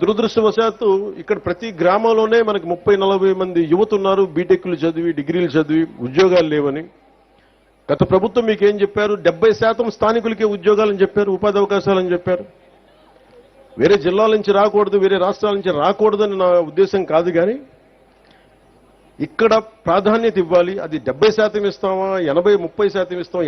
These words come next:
ఎంతో శాతంగా నాకు తెలియదు, కానీ దాని గురించి ప్రత్యేకంగా దృష్టి పెట్టాలి.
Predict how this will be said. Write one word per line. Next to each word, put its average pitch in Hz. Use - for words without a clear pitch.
ఎంతో 202
శాతంగా 214
నాకు 160
తెలియదు, 160
కానీ 208
దాని 143
గురించి 170
ప్రత్యేకంగా 160
దృష్టి 139
పెట్టాలి. 151